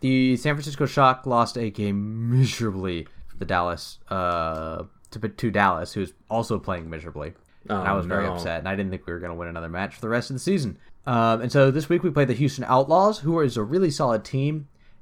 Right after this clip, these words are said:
Speaker 1: and we ended up losing to them, which is unfortunate. We lost one three.
Speaker 2: Mm-hmm.
Speaker 1: Um, we, and I, this wonderful, one of the, uh,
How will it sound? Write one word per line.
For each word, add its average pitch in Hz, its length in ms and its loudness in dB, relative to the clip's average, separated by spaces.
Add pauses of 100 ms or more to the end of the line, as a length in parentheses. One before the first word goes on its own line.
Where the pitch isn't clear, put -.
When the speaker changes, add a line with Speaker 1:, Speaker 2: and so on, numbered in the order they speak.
(140)
Speaker 1:
and 117 260 0
we 120 80 0
ended 139 140 2
up - 240 2 (320)
losing 139 400 2
to 175 100 -2
them, 143 400 0 (280)
which - 220 -12
is 98 60 -8
unfortunate. 117 680 -4
We 107 120 -6
lost 101 360 -2
one 107 240 -4
three. 113 340 -2 (340)
Speaker 2:
Mm-hmm. 113 320 -2
Speaker 1:
Um, 98 580 -2 (360)
we, 120 520 2 (360)
and 123 420 0
I, 120 400 2
this 113 240 -4
wonderful, 143 560 0
one 131 160 2
of 139 60 2
the, 139 180 6
uh, 110 440 6